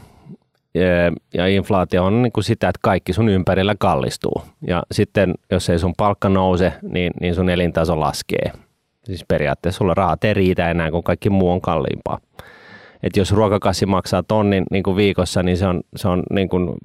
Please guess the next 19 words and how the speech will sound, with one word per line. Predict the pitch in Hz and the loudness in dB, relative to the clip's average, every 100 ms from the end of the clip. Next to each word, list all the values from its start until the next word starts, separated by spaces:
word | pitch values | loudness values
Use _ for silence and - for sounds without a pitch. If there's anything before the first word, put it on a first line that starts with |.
| - - - - - | -20 -20 -20 -20 -6
se | - | -2
on | 95 | 0
aika | 92 90 | 0 0
paljon | 98 95 | 2 2
enemmän | 95 90 87 | 2 2 0
kuin | 87 | -2
mitä | 90 87 | 0 0
se | 90 | 0
maksaa | 85 - 95 | -2 0 0
nyt, | 85 78 - - - | 0 -2 -6 -12 -6
vaikka | 76 - | -4 -4
se, | 80 80 - | -2 -2 -4
söisit | - - 80 80 | -6 -2 -2 -2
niin | 87 82 | -4 -2
kun | 82 | -2
hanhen | 80 78 76 | -2 -2 -2
maksaa | 73 - 73 | -4 -6 -4
päivät | 71 69 - | -4 -4 -6
pitkät. | - - | -10 -10